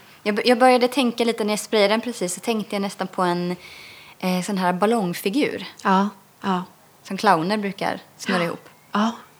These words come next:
Speaker 2: Oh ja.
Speaker 1: I, i, inte i att den doftar ballong, utan texturen på något sätt.
Speaker 2: Mm.
Speaker 1: I känslan i doften.
Speaker 2: Ja, det var kul. Kul att få lukta på den där.
Speaker 1: Mm, den är väldigt spännande.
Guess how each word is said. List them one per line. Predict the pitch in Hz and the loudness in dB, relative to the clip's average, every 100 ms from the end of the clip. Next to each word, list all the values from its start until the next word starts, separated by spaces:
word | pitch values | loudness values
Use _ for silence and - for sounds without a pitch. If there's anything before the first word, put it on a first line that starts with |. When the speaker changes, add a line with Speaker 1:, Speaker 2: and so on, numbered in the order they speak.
| _ _ _ _ - _ _ _ _ | _ _ _ _ -20 _ _ _ _
Speaker 2:
Oh | 254 208 | -2 0
ja. | 180 180 - _ _ _ _ _ _ 202 - | 0 -4 -14 _ _ _ _ _ _ -4 -2
Speaker 1:
I, | 208 - | -2 0
i, | 247 | 0
inte | 247 226 - 277 | 4 2 4 2
i | |
att | 240 | 4
den | 226 | 4
doftar | 226 - - 226 | 2 0 0 4
ballong, | 240 226 147 | 6 4 4
utan | 180 - 185 | -2 -2 -2
texturen | 185 202 - - 180 180 202 202 | -2 -6 -6 -4 -4 -2 -2 -2
på | 190 | -4
något | 165 - | -8 -8
sätt. | - - - | -14 -16 -10
Speaker 2:
Mm. | 202 190 180 180 - - - _ _ - | -4 -2 -2 -6 -12 -20 -20 _ _ -16
Speaker 1:
I | 180 | -14
känslan | 170 - 202 170 - 214 190 | -8 -6 -4 -6 -8 -8 -6
i | |
doften. | 160 151 - - 196 - - - - - - - - - | -6 -10 -10 -12 -12 -18 -20 -20 -20 -20 -20 -20 -20 -8
Speaker 2:
Ja, | 247 | -2
det | |
var | 302 | -2
kul. | 269 180 170 | 0 -4 -4
Kul | - 320 294 | -2 -2 0
att | |
få | 285 | -2
lukta | 262 240 | -4 -4
på | 226 | -2
den | 220 | -2
där. | 175 165 | 0 -2
Speaker 1:
Mm, | 180 202 214 - - | -2 -4 -6 -10 -10
den | 190 | -8
är | 185 | -6
väldigt | 180 180 | -6 -8
spännande. | - 165 170 | -6 -6 -6